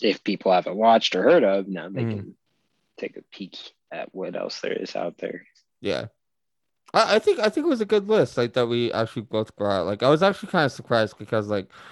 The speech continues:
Speaker 2: I thought we were gonna have similar, I mean, we did have similar, like, you know,
Speaker 1: Some of
Speaker 2: yeah.
Speaker 1: them, yeah, but I mean,
Speaker 2: Yeah.
Speaker 1: in other aspects, I think yours were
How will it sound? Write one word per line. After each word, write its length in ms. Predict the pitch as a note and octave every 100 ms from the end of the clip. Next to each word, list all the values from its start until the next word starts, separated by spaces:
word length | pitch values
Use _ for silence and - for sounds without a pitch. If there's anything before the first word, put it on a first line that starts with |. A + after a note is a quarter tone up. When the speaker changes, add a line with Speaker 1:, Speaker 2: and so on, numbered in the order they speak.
| -
Speaker 2:
I 100 | A#2
thought 320 | A2+ C#3+ D#3+
we 60 | D3+
were 100 | C#3+
gonna 160 | C#3+
have 180 | B2 A#2
similar, 960 | - - B2 A2+ C3 C#3 D3+ D#3+ F3 F#3+ _ - -
I 60 | E3+
mean, 80 | A#3
we 60 |
did 140 | B3 A#3+
have 140 | E3+
similar, 480 | - C3 A2 G2 E2+
like, 260 | D#2 C#2 - _ -
you 60 |
know, 220 | E2+ - B2+
Speaker 1:
Some 840 | - - - - G#2 F2+ F3+ F3+
of 100 | B2+
Speaker 2:
yeah. 0 |
Speaker 1:
them, 140 | G#2+
yeah, 340 | G2+ G2+ G2+ G2+
but 180 | G#2 G#2+
I 100 | G#2
mean, 240 | G#2+ G#2+
Speaker 2:
Yeah. 20 |
Speaker 1:
in 180 | G#2 G#2
other 340 | G2+ A2+ A2 G#2
aspects, 580 | G#2 F#2+ F#2 - F2 -
I 60 | E2+
think 180 | - F2 _ _
yours 360 | G2 G2+ -
were 380 | - F2 E2+ F2+